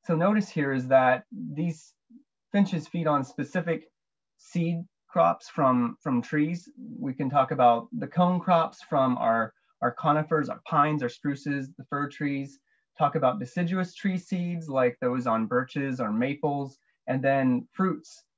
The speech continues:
that are produced from um, shrubs such as m-, mountain ash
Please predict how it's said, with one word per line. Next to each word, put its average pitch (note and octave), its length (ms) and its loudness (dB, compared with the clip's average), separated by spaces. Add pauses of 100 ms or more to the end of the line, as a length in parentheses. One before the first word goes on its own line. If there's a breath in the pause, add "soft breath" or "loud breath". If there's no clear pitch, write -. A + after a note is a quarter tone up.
that C3 240 2
are B2+ 120 0
produced B2+ 400 -4
from A#2+ 520 0 (760)
um, A2+ 340 0
shrubs C3 380 2
such - 180 -6
as A2+ 140 -6
m-, A2+ 280 -6
mountain A#2 300 0
ash A2+ 400 -2